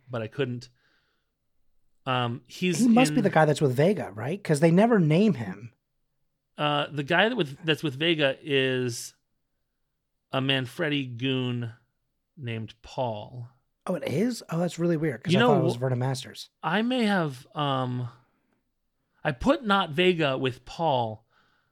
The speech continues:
Speaker 1: I wonder if I meant to put it with Agent Blackwell. I bet I, I bet I did. I bet I, I, I meant to put this parentheses up here and then just didn't. All right, so this guy's name is,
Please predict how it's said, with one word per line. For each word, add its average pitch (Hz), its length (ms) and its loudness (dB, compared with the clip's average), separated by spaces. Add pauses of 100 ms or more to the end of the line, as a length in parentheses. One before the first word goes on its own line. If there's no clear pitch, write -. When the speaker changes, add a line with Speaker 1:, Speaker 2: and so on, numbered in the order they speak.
(240)
Speaker 1:
I 151 60 0
wonder 220 240 2
if 226 100 0
I 214 60 2
meant 147 340 -2
to 151 80 -6
put 151 200 0
it 143 120 -2
with 131 340 -2
Agent 123 300 -4
Blackwell. 120 480 -14 (1300)
I 135 60 -2
bet 175 180 4
I, 151 180 -2
I 143 40 2
bet 147 180 0
I 131 80 2
did. 117 240 -6
I 135 80 -6
bet 156 180 -4
I, 139 260 -4
I, 135 260 -4
I 127 40 -4
meant 139 300 -2
to 135 80 -8
put 127 200 -6
this 127 140 -4
parentheses 120 480 -4
up 117 140 -6
here 113 200 -4
and 107 140 -8
then 104 140 -8
just - 180 -14
didn't. 107 240 -16 (400)
All 190 80 4
right, 135 140 -2
so 180 100 -2
this 208 240 0
guy's 196 260 2
name 175 260 -2
is, 143 420 -2